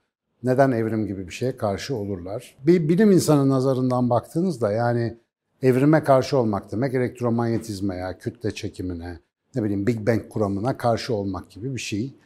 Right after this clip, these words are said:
Evrim dediğimiz mesele tabiatta gördüğümüz bir oluşun, bir durumun adıdır. Yani bir bakınca gördüğümüz bir şeyin adıdır.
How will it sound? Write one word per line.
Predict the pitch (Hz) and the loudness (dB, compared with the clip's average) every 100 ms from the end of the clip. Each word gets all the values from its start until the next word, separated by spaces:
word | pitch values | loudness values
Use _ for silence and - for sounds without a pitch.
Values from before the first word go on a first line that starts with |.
| - | 4
Evrim | 131 131 160 220 170 | 6 6 6 6 6
dediğimiz | 139 117 110 101 101 | 2 2 0 -2 -4
mesele | 117 131 - 98 131 185 185 - _ | -2 0 0 0 2 0 -2 -12 _
tabiatta | 143 143 127 98 - - 165 | 0 2 2 2 -2 -8 -8
gördüğümüz | 127 123 117 92 95 143 151 131 | -2 -2 -2 -4 -6 -4 -6 -4
bir | 127 127 - | -4 -4 -4
oluşun, | 117 104 92 110 156 135 | -4 -2 -4 -6 -6 -4
bir | 123 104 | -6 -6
durumun | 98 104 101 110 160 170 151 _ - | -6 -4 -2 0 0 -2 -6 _ -2
adıdır. | 113 117 90 82 104 | 2 2 0 -10 -6
Yani | 101 101 98 | -4 -4 -4
bir | 113 110 113 104 | -2 -2 -6 -2
bakınca | 107 139 117 | 0 2 0
gördüğümüz | 98 107 107 110 113 95 | 0 0 0 -2 -6 -6
bir | |
şeyin | - 92 | -10 -10
adıdır. | 85 82 107 185 | -12 -12 -6 -6